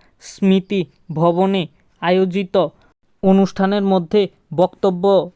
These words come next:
রাখতে গিয়ে তিনি বলেছিলেন যে আগামী ছয় মাসের মধ্যেই ত্রিপুরা জেল পুলিশ নিয়োগ করা হয়ে যাবে।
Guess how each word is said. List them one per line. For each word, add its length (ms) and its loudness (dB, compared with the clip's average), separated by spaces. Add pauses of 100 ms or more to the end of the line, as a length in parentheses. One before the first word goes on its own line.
(160)
রাখতে 420 -2
গিয়ে 220 -2
তিনি 300 -2
বলেছিলেন 640 -2
যে 280 -2 (460)
আগামী 500 0 (200)
ছয় 300 2
মাসের 360 -2
মধ্যেই 520 -2 (300)
ত্রিপুরা 420 2
জেল 340 0
পুলিশ 500 -2 (300)
নিয়োগ 360 4
করা 260 2
হয়ে 260 0
যাবে। 320 -2